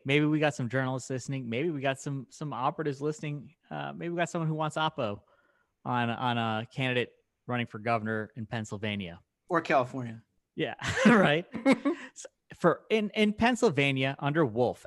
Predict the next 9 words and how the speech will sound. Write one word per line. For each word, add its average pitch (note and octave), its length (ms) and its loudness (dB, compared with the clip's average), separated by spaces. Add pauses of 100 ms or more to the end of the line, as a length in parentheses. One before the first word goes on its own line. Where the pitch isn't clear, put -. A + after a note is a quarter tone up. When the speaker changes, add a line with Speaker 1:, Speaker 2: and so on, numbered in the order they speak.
(120)
Speaker 1:
as D3 260 2
of C3+ 300 -2
today, A2 580 -2 (800)
they C#3 60 2
had C3+ 180 2 (260)
total F3 240 4
cases, D#3+ 460 0 (100)
eighty D3 260 2
thousand B2 500 2